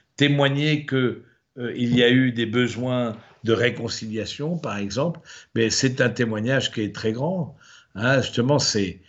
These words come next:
c'est ce témoignage-là qui vous permet de, de, de, de découvrir que vous êtes capable d'aller plus loin que,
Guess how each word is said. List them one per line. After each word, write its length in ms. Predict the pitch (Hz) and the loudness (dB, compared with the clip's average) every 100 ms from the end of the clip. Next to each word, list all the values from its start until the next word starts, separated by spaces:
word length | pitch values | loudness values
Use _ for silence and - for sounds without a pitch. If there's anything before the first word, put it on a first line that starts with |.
| _ _ | _ _
c'est 300 | - - 110 | -6 0 0
ce 180 | - 117 | 2 0
témoignage-là 800 | 104 127 117 110 101 98 127 139 | 2 2 2 0 0 0 0 0
qui 160 | - | -2
vous 140 | 110 98 | -4 -2
permet 400 | 113 104 117 117 | -2 -2 -2 -2
de, 260 | 95 85 87 _ _ _ _ _ - | -4 -8 -14 _ _ _ _ _ -6
de, 120 | 101 | -4
de, 200 | 98 104 | 2 2
de 160 | 104 107 | 4 4
découvrir 680 | 113 113 113 101 117 123 | 4 2 0 0 2 0
que 100 | - | 0
vous 340 | 107 98 104 107 | -4 -2 -2 0
êtes 240 | 110 - 92 90 - - _ - | 0 -4 -8 -10 -20 -20 _ -2
capable 460 | 123 117 135 131 | 0 2 2 2
d'aller 260 | 117 113 117 | 2 2 0
plus 260 | 117 117 117 | -2 -4 -2
loin 320 | 120 127 135 | 0 0 0
que, 440 | - 113 104 101 | 0 -2 -2 -6